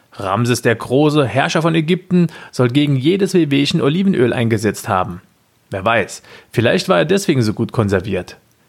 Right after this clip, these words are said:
In der westlichen Heilkunde ist das Olivenöl seit dem zwölften Jahrhundert als Heilmittel bekannt. So empfahl Hildegard von Bingen bei verschiedenen Beschwerden Olivenöl.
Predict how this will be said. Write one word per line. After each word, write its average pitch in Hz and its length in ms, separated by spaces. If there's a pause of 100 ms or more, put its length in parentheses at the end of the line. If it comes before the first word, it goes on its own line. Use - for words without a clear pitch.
(260)
In 120 100
der 90 160
westlichen 127 480
Heilkunde 165 540
ist 165 240
das - 120
Olivenöl 147 600 (240)
seit - 220
dem 110 100
zwölften 139 460
Jahrhundert 147 420
als - 220
Heilmittel 135 360
bekannt. 104 540 (640)
So - 140
empfahl 101 400
Hildegard 180 480
von 156 180
Bingen 165 300
bei 113 120
verschiedenen 185 560
Beschwerden 139 540
Olivenöl. 120 680